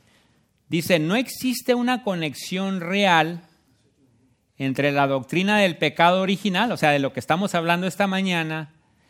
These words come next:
con estos pasajes, eh, Ezequiel dieciocho y Deuteronomio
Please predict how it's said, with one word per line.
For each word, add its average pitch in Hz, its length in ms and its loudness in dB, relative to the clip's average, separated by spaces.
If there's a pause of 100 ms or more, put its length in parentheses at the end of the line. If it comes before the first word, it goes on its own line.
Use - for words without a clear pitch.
(200)
con 127 220 -2
estos 117 320 -6
pasajes, 131 800 0
eh, 110 300 -8
Ezequiel 127 440 -6
dieciocho 143 720 -4
y 117 160 -6
Deuteronomio 113 880 -8